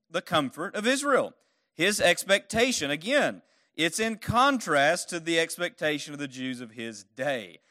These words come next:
especially those religious leaders. Not only did they not have the character of Simeon, being righteous and devout, they also did not look for the Messiah in it for spiritual salvation as they ought to have. So Simeon, understand, he's an example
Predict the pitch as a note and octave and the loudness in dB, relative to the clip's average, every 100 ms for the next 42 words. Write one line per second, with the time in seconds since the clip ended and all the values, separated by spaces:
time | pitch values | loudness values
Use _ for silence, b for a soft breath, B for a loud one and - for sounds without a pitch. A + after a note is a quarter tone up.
0 | _ - D3 D#3 D#3+ C#3 B2+ B2 A#2+ A#2 | _ -8 -4 -2 -2 -4 -2 -2 -2 -8
1 | A#2+ A#2+ A#2 A#2+ - - _ _ - A2+ | -8 -6 -6 -8 -12 -14 _ _ -10 -4
2 | C#3 A#2+ F#2+ F2+ A#2 E3 G#3+ E3 C#3+ B2 | -2 -2 -8 -10 0 2 2 0 -2 2
3 | E3 E3 D3+ F3+ D3 D#3 C#3 B2+ - D#3 | 2 2 2 2 0 -2 -4 -10 -6 -2
4 | D#3+ C#3 B2 - D3 D#3 F3+ D#3+ B2+ A2+ | -2 -4 -8 -4 -4 -4 -6 -8 -8 -4
5 | B2+ D#3 E3 D3 C#3+ A#2+ B2 D3+ F#3 - | -2 -2 -4 -12 -10 -6 0 2 2 0
6 | _ b b b C#3+ D#3+ E3 D#3+ D3+ C#3 | _ b b b -2 2 2 2 -4 -6
7 | C#3 D#3+ F3+ D3+ D#3+ - C#3+ C3 B2+ - | -2 0 0 -2 -6 -6 -12 -10 -10 -4
8 | D#3 D3+ A#2+ A#2 A2+ b b B2+ B2+ - | 0 2 2 0 -4 b b -10 -10 -8
9 | B2 - - D3 D3+ C3 C3 - C#3 B2+ | -10 -10 -6 -2 -2 -2 -8 -4 0 2
10 | B2+ C#3+ C3+ B2 A2+ A2+ B2 A#2+ C#3 - | 2 -2 -2 -8 -8 -6 -2 0 0 -2
11 | C3 G2+ F2 _ _ b b b E3 D#3+ | -12 -12 -14 _ _ b b b 2 2
12 | D#3 - - - G3+ C4 B3 C#3 C3+ F3 | 2 -6 -8 -2 2 2 2 0 -2 -4
13 | F3 - F#3+ F3+ A#2 E2+ _ _ _ _ | -6 -2 -2 0 -4 -8 _ _ _ _
14 | F3+ B3 B3+ A3 D#3+ C#3 F3 F#3+ D3+ A2+ | -4 -2 -2 -2 -4 -2 0 0 -2 -8
15 | A2 | -14